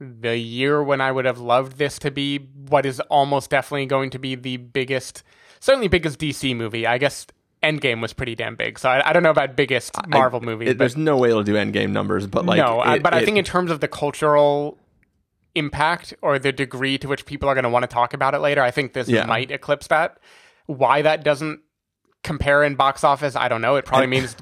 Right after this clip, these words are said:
Speaker 1: what I think of as culture is just people in, like, New York and L A or something.
Speaker 2: And, and it's definitely gonna get a second bump when, like, Joaquin Phoenix gets, like, awards consideration
Speaker 1: Oh, yeah.
Speaker 2: versus anybody who's in Endgame.
Speaker 1: Yeah, and, and I should be clear, like, Joaquin should be nominated for an Academy Award for this,
Speaker 2: Yeah.
Speaker 1: I think. Like,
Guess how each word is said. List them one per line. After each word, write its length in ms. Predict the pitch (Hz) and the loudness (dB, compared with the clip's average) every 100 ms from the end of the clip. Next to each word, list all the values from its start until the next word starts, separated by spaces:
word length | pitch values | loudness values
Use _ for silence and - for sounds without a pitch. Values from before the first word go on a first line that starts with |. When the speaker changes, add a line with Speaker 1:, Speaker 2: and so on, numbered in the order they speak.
| 139 | 0
Speaker 1:
what 100 | 139 | 2
I 120 | 131 | 2
think 180 | 131 143 | 0 0
of 80 | 135 | 0
as 100 | 127 | 0
culture 400 | - 127 - 131 | 0 -2 2 0
is 80 | 123 | 0
just 140 | 127 | -8
people 220 | - 131 | -10 -4
in, 80 | 127 | -2
like, 120 | 123 | -2
New 100 | 120 123 | -4 0
York 220 | 120 117 | 0 2
and 80 | 123 | -2
L 120 | 117 | 0
A 120 | 120 | 0
or 80 | 127 | 0
something. 340 | - 185 196 | -2 -2 0
Speaker 2:
And, 160 | 139 147 | 0 -2
and 100 | 131 | 0
it's 160 | 135 117 | 0 0
definitely 400 | 156 156 143 135 | 0 0 0 -2
gonna 200 | 123 120 | -2 -2
get 240 | 113 120 - - | -2 -4 -8 -4
a 140 | 113 | -4
second 460 | - 139 123 117 110 | -2 -2 -2 -4 -2
bump 260 | 113 113 | -2 -2
when, 400 | 113 107 104 107 | -4 -4 -2 -4
like, 260 | 117 113 107 | -4 -4 -2
Joaquin 380 | 113 107 113 107 | -2 -2 -4 -8
Phoenix 400 | 127 110 104 - | -6 -6 -6 -8
gets, 320 | 113 107 - | -6 -6 -2
like, 280 | 113 101 - | -2 -2 -4
awards 380 | 113 107 113 107 | -4 0 0 -2
consideration 520 | - 104 110 107 107 147 | -4 -4 -2 0 2 2
Speaker 1:
Oh, 40 | |
yeah. 200 | 127 104 - - | 2 0 -6 -16
Speaker 2:
versus 380 | 127 110 120 113 | -6 -4 -2 0
anybody 360 | 107 104 107 | 0 2 0
who's 160 | 98 98 | 0 -2
in 120 | 107 | -2
Endgame. 420 | 104 107 117 - - | -2 -2 -2 -4 -2
Speaker 1:
Yeah, 160 | 170 110 - | -2 -2 0
and, 200 | 190 208 | 0 2
and 100 | 196 | 0
I 80 | 240 | 0
should 160 | 214 | -2
be 60 | 160 | -6
clear, 280 | - 156 127 | -2 0 2
like, 180 | 123 113 _ _ _ | 0 -2 _ _ _
Joaquin 460 | 147 160 196 220 160 | 2 4 4 0 -2
should 380 | - 165 151 | -4 -2 -2
be 100 | 123 | -2
nominated 480 | 120 120 113 107 107 | -2 0 -2 -6 -6
for 80 | - | -4
an 60 | 117 | -4
Academy 320 | 123 113 107 | -2 -4 -4
Award 240 | 107 104 | -6 -8
for 100 | - | -2
this, 200 | 117 104 | 0 0
Speaker 2:
Yeah. 40 | 113 | -2
Speaker 1:
I 60 | |
think. 300 | 110 110 - | -6 -10 -8
Like, 260 | 127 113 - | -4 -4 -6